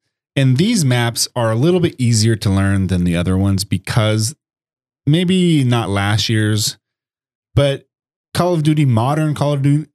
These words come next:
Call of Duty games, they have, like, a Swiss cheese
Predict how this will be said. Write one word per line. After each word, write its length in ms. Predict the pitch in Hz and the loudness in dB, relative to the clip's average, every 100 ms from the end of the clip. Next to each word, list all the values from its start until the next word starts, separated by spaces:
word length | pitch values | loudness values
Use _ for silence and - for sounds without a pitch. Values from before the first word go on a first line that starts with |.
| - | -16
Call 360 | - - 139 | -14 -4 -2
of 80 | 135 | 0
Duty 200 | 135 139 | 0 0
games, 320 | 139 143 139 | 0 0 0
they 120 | 127 117 | 0 0
have, 220 | 120 107 | 0 -2
like, 160 | 110 101 | -2 -2
a 140 | 90 | -2
Swiss 580 | - - 123 139 - - | -2 -2 -2 -2 -2 -6
cheese 640 | - - 120 110 98 90 | -6 -2 0 0 0 -2